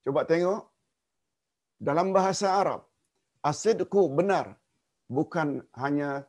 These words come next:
terbatas dalam ucapan. Oh, benar ucapannya. Tidak. Dalam bahasa Arab, As-Sidqu termasuk sikap.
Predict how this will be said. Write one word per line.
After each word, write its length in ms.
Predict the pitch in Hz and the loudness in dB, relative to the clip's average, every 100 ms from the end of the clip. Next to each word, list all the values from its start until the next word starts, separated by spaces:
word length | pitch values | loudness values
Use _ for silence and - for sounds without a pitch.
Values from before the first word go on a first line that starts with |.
| - | -6
terbatas 560 | 127 127 123 139 127 | -4 -2 -4 -4 -6
dalam 320 | - 123 123 117 | -6 -4 -2 -4
ucapan. 560 | 113 120 127 - 117 98 - _ _ _ _ | -8 -8 -10 -10 -12 -12 -18 _ _ _ _
Oh, 160 | 139 127 | -4 -4
benar 560 | 113 127 127 143 175 170 | -2 -2 0 2 2 0
ucapannya. 720 | 147 - 123 - 113 107 90 | -2 -2 -6 -6 -8 -10 -4
Tidak. 400 | 135 175 170 117 - _ _ _ _ _ _ _ _ _ _ | 0 2 2 -2 -8 _ _ _ _ _ _ _ _ _ _
Dalam 320 | 113 127 180 180 | -4 0 2 2
bahasa 320 | 175 175 190 | 0 0 0
Arab, 280 | 156 180 151 - | 0 0 -2 -2
As-Sidqu 720 | 143 - 202 160 - 143 113 - _ _ | -2 2 0 0 -2 -4 -4 -10 _ _
termasuk 560 | 135 160 170 - 190 - | -2 0 -2 -2 -4 -4
sikap. 400 | - - 139 | -4 -4 -6